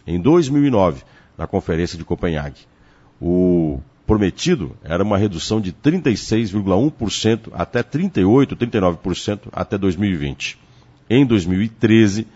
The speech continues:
elas cresceram oito por cento, mesmo com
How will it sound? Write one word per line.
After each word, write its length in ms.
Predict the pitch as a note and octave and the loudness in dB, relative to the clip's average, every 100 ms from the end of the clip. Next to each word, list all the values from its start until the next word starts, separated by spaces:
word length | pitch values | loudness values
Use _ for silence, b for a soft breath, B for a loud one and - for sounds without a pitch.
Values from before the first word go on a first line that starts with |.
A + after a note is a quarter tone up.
| b b b b | b b b b
elas 200 | F2 F#2+ | -4 -4
cresceram 420 | G#2 F#2 G#2+ F#2+ - | -2 -2 0 -2 2
oito 300 | D3 D3 - | 2 2 -4
por 160 | G#2 | -6
cento, 360 | - F#2+ D#2+ C2+ C2+ | -4 -4 -4 -10 -2
mesmo 540 | F#2+ D#3+ F#3+ D3+ D3+ | 4 6 6 4 -6
com 340 | - A#2 A#2+ | -2 0 0